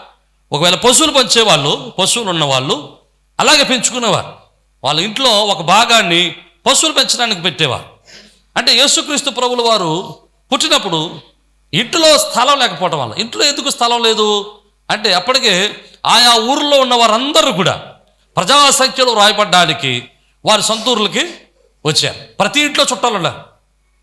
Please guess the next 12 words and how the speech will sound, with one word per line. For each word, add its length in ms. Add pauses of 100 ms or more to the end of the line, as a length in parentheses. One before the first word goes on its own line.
(100)
అది 160 (480)
ప్రతి 240
ఇంట్లో 360 (560)
చుట్టాలు 320
ఉన్నారు. 300 (420)
ఆ 60 (160)
చుట్టాలకి 420 (180)
ఇల్లు 120
స్థలం 280
పోకపోతే 480 (420)
సత్రాల్లోకి 580
వెళ్ళారు, 260